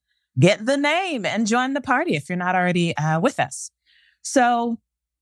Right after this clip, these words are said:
um, I started my consulting business in October of twenty seventeen. So, oh, it's October now, y'all. We're four years old. Look at that.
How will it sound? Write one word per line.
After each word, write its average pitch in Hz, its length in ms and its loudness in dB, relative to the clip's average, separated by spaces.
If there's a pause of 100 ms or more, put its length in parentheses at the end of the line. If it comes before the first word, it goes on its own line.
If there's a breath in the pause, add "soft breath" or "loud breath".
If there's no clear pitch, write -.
(500)
um, 208 280 4
I 220 320 0
started 247 380 -2
my 220 120 0
consulting 214 520 2
business 202 580 2
in 180 380 2 (180)
October 202 520 0
of 156 80 -4
twenty 196 260 0
seventeen. 208 640 2
So, 190 220 0
oh, 392 160 0 (120)
it's 202 140 -4
October 269 380 -2
now, 285 340 -2
y'all. 320 460 -2 (560 loud breath)
We're 294 260 2
four 285 400 0
years 339 340 -2 (100)
old. 269 680 -2 (320)
Look 240 420 4
at 277 180 -4
that. 202 440 -2